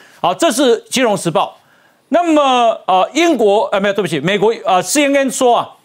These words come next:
除了飞弹等军备，俄罗斯也要求北京提供不易腐烂的军粮啊。这刚刚王委员有讲，这项要求令人疑惑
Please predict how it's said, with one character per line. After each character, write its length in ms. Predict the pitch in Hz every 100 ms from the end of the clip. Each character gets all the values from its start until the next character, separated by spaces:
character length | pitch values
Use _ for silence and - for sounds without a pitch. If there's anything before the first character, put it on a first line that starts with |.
| _ _
除 200 | - 302
了 320 | 349 269 - -
飞 300 | - 302 311
弹 180 | 302 220
等 160 | 165
军 160 | 147 214
备， 140 | 208
俄 160 | - 262
罗 160 | 233 220
斯 180 | 233
也 120 | 185 202
要 160 | 226
求 120 | 180
北 200 | 180 165
京 160 | 143 214
提 160 | 175 175
供 200 | 196 196 _ _
不 180 | - 226
易 180 | 302 240
腐 300 | - 156 139
烂 220 | 220 180
的 120 | 156 147
军 260 | 220 208
粮 200 | 175 139 - -
啊。 160 | 147
这 180 | 147 214
刚 120 | 190 196
刚 220 | 202 220
王 140 | 190
委 120 | 202
员 80 | 147
有 120 | 139 151
讲， 180 | 139 - - - _ _
这 200 | 370 330
项 200 | 311 262
要 180 | 269 269
求 200 | 202 180
令 160 | 277
人 180 | 196 185
疑 140 | 170 214
惑 200 | 220